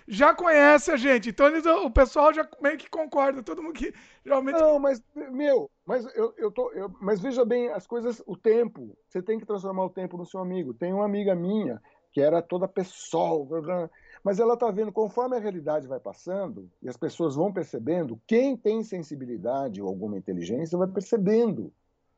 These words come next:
Speaker 2: Não é fácil mudar. Não é fácil mudar de ideia. Não é fácil perceber que você tava errado. Outro dia, uma outra amiga também,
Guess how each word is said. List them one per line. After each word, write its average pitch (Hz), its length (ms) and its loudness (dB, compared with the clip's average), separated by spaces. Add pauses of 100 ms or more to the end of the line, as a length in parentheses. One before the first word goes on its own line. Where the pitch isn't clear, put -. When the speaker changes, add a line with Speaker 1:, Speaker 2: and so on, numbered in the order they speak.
(1120)
Speaker 2:
Não 190 200 4
é 277 120 6
fácil 254 460 -2
mudar. 131 420 -8 (640)
Não 190 160 0
é 269 80 2
fácil 254 400 -6
mudar 156 240 -2
de 120 100 -10
ideia. 110 460 -14 (320)
Não 202 140 2
é 254 80 2
fácil 240 320 -4
perceber 185 600 -4
que 214 120 -12
você 220 260 -8
tava 202 240 0
errado. 190 440 -6 (280)
Outro 160 220 -8
dia, 202 120 -2
uma 220 120 2
outra 226 380 2
amiga 226 360 -6
também, 180 360 -10